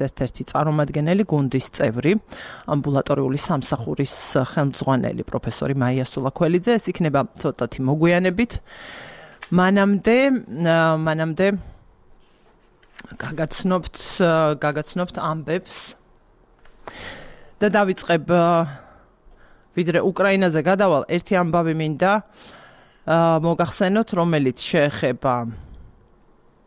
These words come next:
ჩემს კოლეგას, ზურაბ ბარდიაშვილს, პუბლიკას, ა, წარმომადგენელს, რომლის მიმართაც, ა, აღიძრა საქმე, ის დააკავეს.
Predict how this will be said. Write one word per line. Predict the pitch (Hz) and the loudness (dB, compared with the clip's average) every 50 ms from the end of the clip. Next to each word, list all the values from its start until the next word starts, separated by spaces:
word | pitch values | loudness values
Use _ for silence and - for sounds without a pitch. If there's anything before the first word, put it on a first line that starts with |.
| _ - - - - - | _ -16 -16 -16 -14 -12
ჩემს | - - 160 147 - - | -6 -4 -4 -4 -4 -2
კოლეგას, | - 147 139 139 135 - 170 185 - | 0 0 2 2 2 2 0 0 2
ზურაბ | 175 160 139 127 | 2 0 0 2
ბარდიაშვილს, | 117 127 135 135 - 135 110 117 - - 175 185 - - - - - - - - - - - - - - - | 0 -2 -2 -2 -4 -4 -6 -4 -4 -4 -4 -4 -4 -6 -16 -20 -20 -20 -20 -20 -20 -20 -20 -20 -14 -4 0
პუბლიკას, | - 185 151 160 151 147 - - - 107 117 - - - - - | 0 0 2 2 0 -2 -2 -2 -4 -4 -4 -4 -10 -8 -4 0
ა, | 131 131 117 101 - | 0 2 2 0 -2
წარმომადგენელს, | 123 131 139 139 139 131 127 127 139 135 156 175 170 - | -4 -4 -2 -2 -2 -2 -2 0 0 2 2 2 2 0
რომლის | 156 147 143 139 135 - 143 | 0 -2 0 -2 -4 -4 -2
მიმართაც, | 131 139 131 - - 123 - - - - - | -2 -2 -2 0 -2 -4 -4 -4 -8 -4 0
ა, | 139 123 123 117 - - 120 | 0 2 2 2 0 -2 -2
აღიძრა | 123 127 123 107 - - 113 110 - - - - - - - - | -2 -4 -6 -6 -4 -2 -2 -2 -2 -6 -12 -20 -20 -20 -18 -8
საქმე, | - - 131 - - 156 151 | -4 -4 -4 -2 0 0 0
ის | 143 - | 0 2
დააკავეს. | - 151 147 156 165 - - 143 117 120 151 208 - | 2 2 2 2 0 0 0 0 2 2 2 0 0